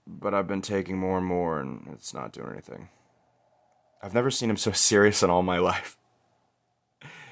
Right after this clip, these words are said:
"You need to go to the hospital, like, now." So that was the day the V A hospital told me I had a tumor. I didn't have a job. The one with Nick didn't pan out like I thought. I had no money. And I had a tumor.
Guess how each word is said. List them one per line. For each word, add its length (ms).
"You 140
need 120
to 80
go 120
to 60
the 200
hospital, 480
like, 300
now." 520
So 140
that 180
was 140
the 60
day 320
the 120
V 240
A 60
hospital 440
told 260
me 120
I 40
had 140
a 40
tumor. 420
I 60
didn't 100
have 100
a 180
job. 300
The 80
one 140
with 120
Nick 220
didn't 220
pan 200
out 140
like 160
I 40
thought. 400
I 40
had 180
no 140
money. 360
And 140
I 20
had 140
a 40
tumor. 400